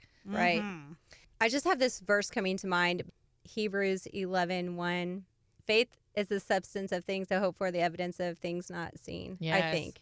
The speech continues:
Speaker 1: I think
Speaker 3: Yes,
Speaker 1: that's right.
Speaker 3: that's it. Good.
Speaker 2: Mm-hmm.
Speaker 3: You got it, girl. You
Speaker 1: And
Speaker 3: nailed it.
Speaker 1: Okay.
Speaker 3: Yes.
Speaker 1: <laughs> I love it when I get it.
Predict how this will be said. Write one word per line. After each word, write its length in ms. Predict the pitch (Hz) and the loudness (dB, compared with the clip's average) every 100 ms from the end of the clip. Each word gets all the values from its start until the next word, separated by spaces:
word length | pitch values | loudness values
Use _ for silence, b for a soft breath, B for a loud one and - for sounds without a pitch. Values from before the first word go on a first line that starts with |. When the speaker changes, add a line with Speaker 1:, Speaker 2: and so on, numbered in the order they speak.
| _ | _
Speaker 1:
I 60 | 180 | 4
think 40 | 285 | 6
Speaker 3:
Yes, 40 | |
Speaker 1:
that's 200 | 381 - | 4 0
right. 200 | - 208 233 | 0 0 4
Speaker 3:
that's 180 | 302 330 | 4 4
it. 40 | - | 4
Good. 140 | 269 | 2
Speaker 2:
Mm-hmm. 80 | 262 | 4
Speaker 3:
You 120 | 269 262 | 2 4
got 220 | 294 330 | 6 6
it, 60 | 233 | 6
girl. 180 | 233 226 | 6 6
You 60 | |
Speaker 1:
And 120 | 220 | 6
Speaker 3:
nailed 240 | 240 277 233 | 6 4 4
it. 160 | 202 - _ - | 0 -2 _ -6
Speaker 1:
Okay. 100 | - | -2
Speaker 3:
Yes. 480 | 339 339 339 320 - 392 - 403 - | 2 6 6 4 2 0 2 -2 2
Speaker 1:
<laughs> 480 | 403 - 254 - 269 | 2 4 4 4 4
I 80 | 269 | 6
love 200 | 233 208 | 6 6
it 100 | 196 | 4
when 100 | 196 | 4
I 60 | |
get 160 | 185 185 | 4 6
it. 200 | 190 - | 4 2